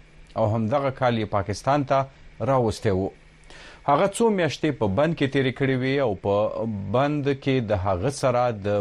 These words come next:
بد چلن قصې هغه وخت په وخت خپلو شعرونو کې کړې دي. د پی ټی ایم مشر منظور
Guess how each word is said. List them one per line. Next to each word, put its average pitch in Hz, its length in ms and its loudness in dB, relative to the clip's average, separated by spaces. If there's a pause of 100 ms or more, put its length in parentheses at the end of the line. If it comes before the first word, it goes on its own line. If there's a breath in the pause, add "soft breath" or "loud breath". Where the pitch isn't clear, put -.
(180)
بد - 140 0
چلن 120 380 0
قصې 135 460 -2 (460 loud breath)
هغه 107 160 2
وخت 127 380 0
په 113 60 2
وخت 117 420 0 (200)
خپلو 123 260 0
شعرونو 117 420 0
کې 92 200 -2
کړې 95 240 0
دي. 95 80 -4 (640)
د 127 120 0
پی 135 140 4
ټی 143 100 0
ایم 160 280 0
مشر 156 240 -4
منظور 120 320 -2